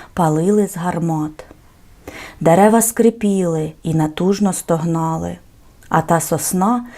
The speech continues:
що стояла біля мого вікна, навіть діставала гілками до скла. На світанку вітер трохи послабшав. Я встав рано і пішов до моря.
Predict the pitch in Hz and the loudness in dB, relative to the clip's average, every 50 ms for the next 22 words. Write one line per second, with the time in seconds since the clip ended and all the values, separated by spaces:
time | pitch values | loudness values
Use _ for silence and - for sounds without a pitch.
0 | - - - - - - 196 180 - - 208 202 208 226 220 202 196 185 175 190 | -20 -14 -12 -4 0 0 0 0 2 2 2 4 4 4 4 2 2 0 0 0
1 | 185 190 185 196 190 196 185 202 202 190 202 208 208 202 202 202 190 175 160 - | 0 2 2 2 0 0 0 0 0 0 0 -2 -2 -2 -2 -2 -2 -4 -6 -10
2 | - - - - - - - - - 190 190 190 170 185 160 156 180 160 - - | -12 -18 -20 -20 -20 -20 -8 -2 2 2 4 4 2 0 -2 -2 -2 -4 -2 0
3 | - 185 175 185 190 190 180 175 160 156 170 160 156 156 - 175 180 196 226 240 | 0 0 2 2 2 2 2 0 -2 -2 -2 -2 -4 -4 -4 -2 -2 0 2 2
4 | 240 233 202 214 202 - - - - - 180 175 165 160 156 156 156 - - _ | 0 0 0 -2 -4 -4 -8 -12 -8 -4 -2 -2 -2 -2 -4 -8 -12 -18 -20 _
5 | _ - _ _ - _ _ _ - - - - - - - - - - - - | _ -20 _ _ -20 _ _ _ -20 -20 -20 -20 -20 -20 -20 -20 -20 -20 -20 -10
6 | - 175 175 180 185 175 - - 185 180 - - 202 226 262 269 262 - - 170 | -4 0 2 2 2 2 2 2 0 2 2 2 4 4 4 2 0 -2 -6 -10
7 | 165 - - - - - - - 156 151 190 254 269 - 320 302 294 - - - | -10 -10 -14 -20 -20 -20 -14 -8 0 2 2 2 2 2 -2 -4 -2 -4 0 0
8 | 170 170 - - 208 208 220 208 208 - - 175 165 156 151 151 - - - - | 0 0 0 -4 -6 -4 -4 -4 -4 -6 -6 -6 -6 -6 -6 -8 -8 -8 -6 -6
9 | - 165 - - - _ - _ - - - - _ _ - - - 165 190 226 | -6 -8 -12 -18 -20 _ -20 _ -20 -20 -20 -20 _ _ -18 -10 0 2 4 4
10 | 311 302 - - - 220 214 240 226 240 208 190 180 175 175 175 175 175 175 180 | 4 2 0 -2 2 2 2 2 2 0 0 0 0 -2 -2 -4 -6 -8 -10 -12
11 | - _ _ _ _ - - - - - - - 156 - 175 160 - - 196 185 | -14 _ _ _ _ -20 -20 -20 -18 -4 -2 -2 0 0 -2 -2 -2 0 0 0
12 | 208 208 196 226 226 220 202 175 165 160 156 151 170 87 - 180 | 0 0 2 2 2 4 2 2 0 -2 -4 -6 -6 -10 -12 -14